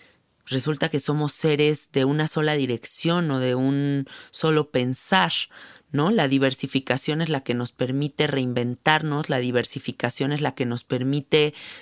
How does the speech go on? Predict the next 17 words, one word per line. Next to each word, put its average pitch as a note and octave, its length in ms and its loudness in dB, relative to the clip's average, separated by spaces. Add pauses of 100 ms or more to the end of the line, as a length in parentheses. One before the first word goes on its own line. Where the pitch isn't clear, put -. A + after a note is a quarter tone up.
(140)
tener D#3 320 2
muchas F#3 400 2
ventanitas D3 720 0
abiertas C#3+ 800 0 (560)
para F#3 640 4
darle E3+ 960 2 (260)
diferentes E3+ 540 2
giros E3 340 2
a C#3 60 0
nuestra B2 360 0
vida. A2 340 0 (640)
Y F#3 100 2
bueno, F3 400 4 (320)
yo B3+ 400 2
debo B3 240 2
de F#3 140 2
confesar C#3 800 2